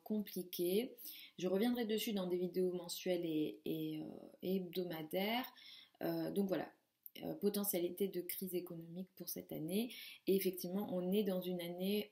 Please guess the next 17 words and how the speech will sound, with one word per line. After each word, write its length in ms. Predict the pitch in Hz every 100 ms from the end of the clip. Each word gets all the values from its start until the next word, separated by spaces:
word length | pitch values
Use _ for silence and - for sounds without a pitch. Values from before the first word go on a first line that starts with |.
| 170
euh, 320 | 165 165 160
j'ai 100 | 170
envie 160 | 175
de 60 | 175
dire, 140 | 196 - -
révolutionnaire, 840 | 196 185 190 185 - 175 165 240 - - - - - -
qui, 420 | - 214 226 220
euh, 280 | 175 170 165
va 120 | 160 196
casser 380 | 214 196 -
des 180 | 190 170
codes, 360 | - 180 208 254 - - - -
qui 140 | 226
va 140 | 196
casser 320 | 190 190 - 175
des 160 | 170
règles. 400 | 170 170 214 233